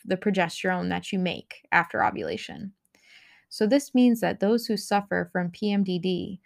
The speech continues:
have more sensitivity to the changes of progesterone that just normally occur in the luteal phase. For some, their menstrual charts,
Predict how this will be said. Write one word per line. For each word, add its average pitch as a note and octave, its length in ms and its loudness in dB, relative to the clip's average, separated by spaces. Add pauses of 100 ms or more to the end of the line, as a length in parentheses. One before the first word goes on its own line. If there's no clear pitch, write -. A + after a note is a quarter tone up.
(300)
have F#3+ 420 -4
more A3+ 460 4
sensitivity G#3+ 960 -2
to G3+ 120 -2
the F#3+ 120 -2
changes G#3+ 580 0
of A3 120 -2
progesterone F#3 840 0
that F#3+ 180 2
just G3+ 200 -4
normally G3 440 4
occur F3 480 0 (140)
in G3 100 2
the F#3 120 2
luteal F3+ 360 -2
phase. - 520 -6 (680)
For G#3 120 2
some, G3 720 2 (460)
their G#3 240 4
menstrual G#3+ 420 4
charts, F#3 640 -2